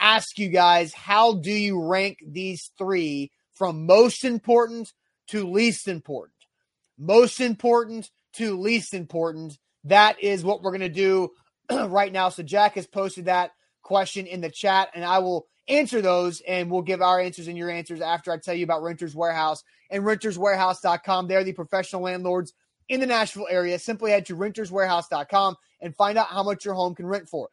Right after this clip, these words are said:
There's a bunch of different ways you can use Renters Warehouse to your benefit. It create extra, creates extra cash flow for you and your family. It also, uh, helps you get long-term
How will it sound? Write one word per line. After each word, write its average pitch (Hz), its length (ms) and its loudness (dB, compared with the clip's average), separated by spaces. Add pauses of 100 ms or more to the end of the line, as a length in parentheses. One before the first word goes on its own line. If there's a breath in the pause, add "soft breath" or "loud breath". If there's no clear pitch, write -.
(160)
There's 180 160 -6
a 180 40 0
bunch 196 340 0
of 202 60 -10
different 202 260 -2
ways 196 280 2
you 180 60 -8
can 175 120 -10
use 185 240 -6
Renters 180 340 -8
Warehouse 160 520 2 (260)
to 208 100 -4
your 196 140 0
benefit. 160 460 -4
It 165 60 -8
create 190 280 -2
extra, 180 220 -4 (140)
creates 202 360 -2
extra 180 260 -8
cash 208 340 0
flow 202 340 2 (260)
for 180 100 -8
you 190 160 -4
and 175 80 -6
your 156 100 -8
family. 202 520 -4 (220)
It 175 120 0
also, 190 580 4 (220)
uh, 180 160 2
helps 196 360 2
you 208 100 -2
get 185 240 -2
long-term 196 540 2